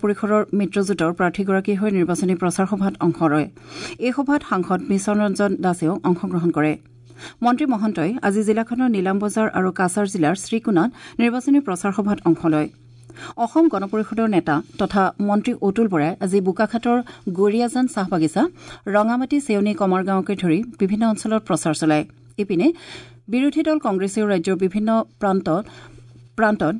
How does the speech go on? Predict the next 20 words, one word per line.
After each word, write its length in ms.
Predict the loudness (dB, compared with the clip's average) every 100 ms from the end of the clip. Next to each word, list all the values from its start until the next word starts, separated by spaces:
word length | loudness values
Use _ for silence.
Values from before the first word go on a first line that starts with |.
| -2
ব্যাপক 260 | 0 0 -2 -6 -20 -6
প্ৰচাৰ 320 | -4 -2 -2 -2 -2
অব্যাহত 280 | -2 -2 0 0
ৰাখিছে। 280 | -2 -4 -4 -4 -18 -20 -20 -20 -10 -2
দলৰ 220 | 0 0 -2
ৰাজ্যিক 220 | -4 -4
সভাপতি 360 | -2 0 0 0 0
ভূপেন 220 | 0 0 2
বৰাই 160 | 0 0
আজি 160 | 0 -2 -2 -2
জহিন 280 | 0 2 2
চাহ 120 | 0 0
বাগিচাত 320 | 0 2 0 0
জনসাধাৰণক 560 | 0 0 0 0 0 0
সম্বোধি 360 | 0 0 0 -2 0
প্ৰচাৰ 280 | -2 0 -2
সভাত 200 | 0 -2 -2
ভাষণ 220 | -2 2 2
দিয়ে। 140 | 2 -2 -16 -20 -18 -4
শ্ৰী 120 | -2